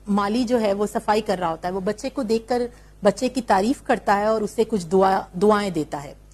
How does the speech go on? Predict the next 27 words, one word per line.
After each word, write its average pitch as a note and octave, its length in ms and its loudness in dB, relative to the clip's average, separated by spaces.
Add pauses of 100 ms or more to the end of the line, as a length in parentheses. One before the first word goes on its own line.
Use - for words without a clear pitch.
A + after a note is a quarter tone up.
(320)
अ, G3+ 340 2
अशफाक B3 340 0
साहब C4 220 6
भी B3+ 100 2
पूछते A3+ 400 -4
हैं A#3+ 140 0
कि A#3+ 120 2
"आपके A3 400 0
कितने - 280 -4
बच्चे F3+ 300 -8
हैं?" D3+ 240 -14 (440)
तो G#3 60 4
माली G3+ 320 2
जवाब A3+ 320 2
देता A#3 300 2
है A#3 140 0
कि B3 100 -4
"मेरे A3 180 2
तो A#3 120 -4
माशाल्लाह A3 420 -2
आठ G3+ 240 -2
बच्चे F3+ 360 -8
हैं," D3 280 -14 (460)
जिस A3+ 180 0
पर D4 220 0
अशफाक A#3+ 460 0
साहब B3+ 220 0